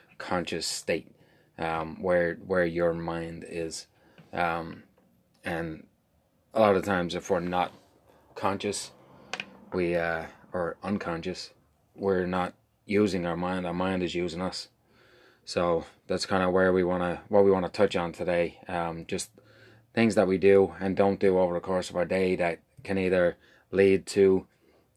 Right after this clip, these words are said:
um, positive spirituality or lead to sometimes negative consequences, um,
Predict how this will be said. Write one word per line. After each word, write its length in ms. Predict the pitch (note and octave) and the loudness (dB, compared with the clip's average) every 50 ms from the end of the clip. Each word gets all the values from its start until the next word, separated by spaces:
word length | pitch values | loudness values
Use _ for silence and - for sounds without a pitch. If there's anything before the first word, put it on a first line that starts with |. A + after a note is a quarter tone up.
| - - | -10 -6
um, 440 | F#2 F2+ F2 F2+ F2 F2 F2 E2 - _ _ _ _ _ _ _ _ _ _ | -4 -2 -2 -2 -2 -4 -6 -10 -12 _ _ _ _ _ _ _ _ _ _
positive 400 | - - G2 F#2 F2 F#2 G2 - | 0 0 0 2 2 -2 -4 -4
spirituality 720 | - - - G2 F#2+ F2+ F#2+ G2 G2 G2+ F#2+ A2 G#2 F#2+ G2 G#2 - | -4 0 2 2 2 2 2 2 2 2 0 -2 -4 -6 -8 -12 -6
or 420 | G2 F#2 F#2 F2+ F2+ F#2 F2 - _ _ _ _ _ _ _ _ _ _ - | -4 -2 -2 0 0 -2 -4 -6 _ _ _ _ _ _ _ _ _ _ -6
lead 180 | F2+ E2+ E2 - | -6 -6 -4 -4
to 300 | - F#2+ F2 E2+ - - _ _ _ _ _ _ _ _ _ _ _ _ _ | -4 -2 -2 -2 -4 -6 _ _ _ _ _ _ _ _ _ _ _ _ _
sometimes 540 | - - F2+ F2 E2 F2 F2 F2 E2+ E2 | -12 -8 -8 -6 -6 -6 -6 -6 -6 -6
negative 300 | F2+ F2+ F2+ F2+ F2+ F2 | -6 -6 -4 -4 -6 -8
consequences, 720 | - - G2+ G2 - - - G2 F#2 F2 - F2+ E2+ - - _ _ _ _ - - - _ _ _ - | -6 -6 -6 -6 -6 -8 -10 -8 -8 -8 -8 -10 -12 -12 -16 _ _ _ _ -20 -20 -20 _ _ _ -8
um, 400 | F#2 F2+ F2 F2 F2 F2 F2 D#2 | -6 -4 -4 -4 -4 -6 -6 -8